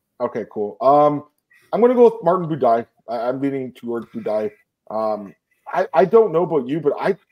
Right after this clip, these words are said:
really wasn't that impressed with Gaziev's debut against Greg Velasco. I, I didn't think he looked great. I know he got the win, but it was, like,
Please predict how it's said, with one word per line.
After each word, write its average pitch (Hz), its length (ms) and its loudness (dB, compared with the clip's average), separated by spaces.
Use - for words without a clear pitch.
really 165 380 -2
wasn't 139 360 -2
that 135 140 0
impressed 131 300 -6
with 113 140 -10
Gaziev's 117 600 -4
debut 104 440 -10
against 101 320 -14
Greg 104 200 -6
Velasco. 98 460 -12
I, 113 280 -2
I 120 120 -4
didn't 131 220 -6
think 127 120 -4
he 123 120 -8
looked 117 220 -6
great. 117 200 -6
I 120 40 -4
know 131 120 -2
he 135 80 -2
got 120 180 -2
the 123 60 -6
win, 117 240 -8
but 107 100 -6
it 104 60 -6
was, 104 140 -12
like, 101 180 -8